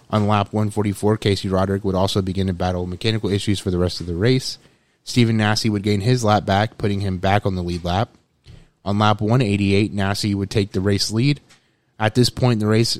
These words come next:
Jake Garcia and Cole Butcher had also led laps. On lap two twenty-six, the competition caution would fly again. On lap two sixty-six, Michael Hine makes contact with Stephen Nasse while battling for second.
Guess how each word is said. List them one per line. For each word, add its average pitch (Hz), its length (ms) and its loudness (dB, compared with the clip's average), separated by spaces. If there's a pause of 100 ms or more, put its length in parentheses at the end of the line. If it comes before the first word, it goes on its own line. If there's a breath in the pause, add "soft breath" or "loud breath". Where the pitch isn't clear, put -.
Jake 110 260 0
Garcia 110 420 0
and 95 180 -6
Cole 98 140 0
Butcher 104 360 2
had 98 200 0
also 107 380 0
led 90 280 -4
laps. 80 400 -8 (460)
On 98 140 -6
lap 98 220 -2 (260)
two 175 180 2
twenty-six, 113 640 0
the 101 100 -4
competition 101 540 -2
caution 95 300 -2
would 90 100 -6
fly 90 240 -2
again. 90 420 -2 (720 soft breath)
On 101 180 0
lap 107 220 2
two 139 180 2
sixty-six, 107 760 0
Michael 101 320 -2
Hine 101 280 -4
makes 95 220 -4
contact 101 460 -2
with 95 100 -4
Stephen 98 320 -2
Nasse 98 340 0
while 95 160 2
battling 92 340 0
for - 160 -6
second. 139 440 0